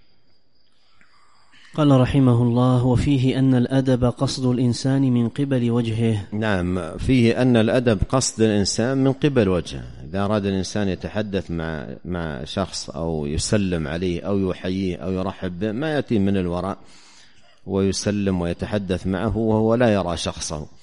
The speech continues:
Speaker 2: بل يأتيه من قبل وجهه. السلام مواجهة، السلام مواجهة، مقابلة، ليس من، من الوراء ي-، ي-، يسلم ويتحدث، هذا من الجفاء،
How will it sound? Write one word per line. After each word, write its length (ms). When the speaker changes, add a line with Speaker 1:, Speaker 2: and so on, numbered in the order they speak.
Speaker 2:
بل 180
يأتيه 440
من 160
قبل 360
وجهه. 440
السلام 480
مواجهة، 640
السلام 500
مواجهة، 680
مقابلة، 720
ليس 380
من، 480
من 200
الوراء 840
ي-، 40
ي-، 1300
يسلم 600
ويتحدث، 680
هذا 240
من 180
الجفاء، 460